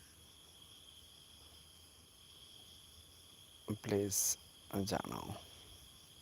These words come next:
আর মানে, জেগে থাকার কারণ কি? তুমি কোনো ডিউটিতে বা কর্তব্যে আছো, নাকি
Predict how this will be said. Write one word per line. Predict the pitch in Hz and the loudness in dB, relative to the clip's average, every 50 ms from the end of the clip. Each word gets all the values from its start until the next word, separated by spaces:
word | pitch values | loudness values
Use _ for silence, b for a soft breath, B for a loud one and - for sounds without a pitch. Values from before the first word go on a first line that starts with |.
| B B B B B B B B B B B - - - - | B B B B B B B B B B B -10 -10 -14 -8
আর | - - 92 92 90 87 92 95 95 92 95 95 95 95 - - - - - - - - - - - - - - - - - - - B B B B B B B B B B B B B B B B B - - - - - - - - - - - - - - - B B B B B B B B B B B B B B B B B B - - - - | -2 0 2 4 4 4 4 2 2 4 6 8 8 10 8 10 10 10 10 10 10 6 4 4 2 -2 -10 -14 -14 -14 -14 -14 -14 B B B B B B B B B B B B B B B B B -18 -18 -18 -18 -20 -20 -20 -20 -20 -20 -18 -18 -16 -16 -16 B B B B B B B B B B B B B B B B B B -20 -18 -4 4
মানে, | 131 92 92 92 90 90 87 73 53 50 - B B B B B B B B 117 120 117 | 6 8 8 10 8 8 6 6 4 2 4 B B B B B B B B 4 6 12
জেগে | 117 113 104 110 101 | 12 12 12 12 12
থাকার | 110 104 107 107 104 | 12 12 12 10 10
কারণ | - - 82 80 85 92 95 | 10 8 8 8 8 6 4
কি? | - - - 85 92 - B B B B B B B B B B B B B B B B - | 2 2 2 2 2 0 B B B B B B B B B B B B B B B B 0
তুমি | 107 95 92 | 4 4 6
কোনো | 92 - 98 98 98 | 8 10 10 10 10
ডিউটিতে | 95 98 95 95 - - 98 98 - 98 95 | 10 8 8 6 6 4 0 6 8 8 10
বা | 87 92 90 | 10 8 4
কর্তব্যে | 92 - 95 98 - - 101 104 107 107 107 | 6 4 4 4 6 4 4 6 6 6 6
আছো, | 107 113 123 - - - 143 - - 98 - - - - - - | 6 4 4 2 4 4 4 4 2 0 -8 -12 -16 -12 2 4
নাকি | 95 92 90 - - 101 95 90 90 90 | 4 4 4 4 4 4 6 6 6 4